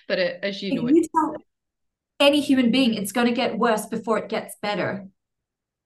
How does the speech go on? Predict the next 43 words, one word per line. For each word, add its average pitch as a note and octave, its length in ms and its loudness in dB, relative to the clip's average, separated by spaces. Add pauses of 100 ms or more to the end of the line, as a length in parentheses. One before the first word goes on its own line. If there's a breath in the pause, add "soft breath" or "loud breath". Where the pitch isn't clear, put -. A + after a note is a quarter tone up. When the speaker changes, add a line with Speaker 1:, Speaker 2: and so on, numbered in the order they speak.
(340)
Speaker 2:
No, E4 600 4
I C#4+ 140 2
want F4 280 2 (180)
Instagram. D4 840 0
I D#4 140 6
want D#4+ 280 -2
it - 140 -8 (160)
immediately. C4+ 840 -2 (180 loud breath)
I E4+ 120 2
don't G#4+ 160 0
wanna D4+ 220 0
write A#3 240 2
a A#3 80 -2
book. C4+ 200 2
I C#4+ 120 2
just F4+ 200 -6
wanna E4+ 320 -6
hand E4+ 360 2
a - 20 0
bundle, D#4+ 340 2 (300 loud breath)
bunch A3+ 240 4
of C4 100 -10
transcripts D4+ 600 0
to C#4 100 0
a A3+ 60 0
ghostwriter B3+ 560 2
and A#3+ 220 2
make C#4 340 -2
them C#4+ 160 0
write C4+ 260 6
it. A3+ 140 0
I A3+ 140 4
don't, D#4 240 -2 (240 loud breath)
you C4 100 0
know, B3 180 0
that's C#4 420 2
the - 100 -6
culture B3 480 -6
we A3+ 160 0
live A#3 240 -2
in. G#3 220 -4
And G#3 180 -8
un-, G#3+ 160 -10